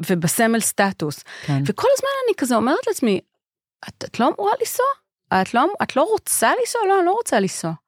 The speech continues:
Speaker 2: Mm.
Speaker 1: לא רוצה לנסוע. לא מעניין אותי."
Speaker 2: שביונסה תבוא אליי, מה אני צריכה לנסוע אליה?
Speaker 1: כאילו ברונו מרס בא אליי, אבל לא הספקתי לקנות כרטיס. <laughs>
Speaker 2: אמ,
Speaker 1: לא, אני אומרת, הכל, הכל, הכל, הכל,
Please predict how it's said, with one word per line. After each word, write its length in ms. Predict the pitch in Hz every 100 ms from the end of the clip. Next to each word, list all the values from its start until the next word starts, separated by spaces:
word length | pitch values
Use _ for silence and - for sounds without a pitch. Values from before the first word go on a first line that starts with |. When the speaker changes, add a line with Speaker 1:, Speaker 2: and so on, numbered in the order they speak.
| -
Speaker 2:
Mm. 20 | 151 147 139
Speaker 1:
לא 100 | - 554
רוצה 180 | 605 370
לנסוע. 240 | 262 185 175 _ _ _ _ _
לא 80 | - 480
מעניין 220 | 359 202
אותי." 240 | 175 - 175 _ _ _ _ _
Speaker 2:
שביונסה 460 | - 165 185 277 359
תבוא 300 | 220 190 240
אליי, 220 | 226 214
מה 140 | 170
אני 100 | 170
צריכה 160 | 156 -
לנסוע 280 | 127 - 131
אליה? 200 | 127 123 117 - - - - -
Speaker 1:
כאילו 180 | 277 240
ברונו 260 | 247 254
מרס 300 | 220 208 226
בא 200 | 190 165
אליי, 200 | 156 156 160
אבל 140 | 160
לא 40 |
הספקתי 340 | 165 - 170 170
לקנות 200 | 156 147
כרטיס. 460 | - 151 156 147 - -
<laughs> 1700 | - 698 807 196 - - - - - - 370 - - - _ _ -
Speaker 2:
אמ, 880 | 143 143 139 139 139 139 139 139 139
Speaker 1:
לא, 220 | 247 294
אני 120 | 262 240
אומרת, 340 | 254 285 302 -
הכל, 600 | - _ - - 294 294 294
הכל, 380 | - - - 262 254
הכל, 300 | - - 262 247
הכל, 300 | - - 247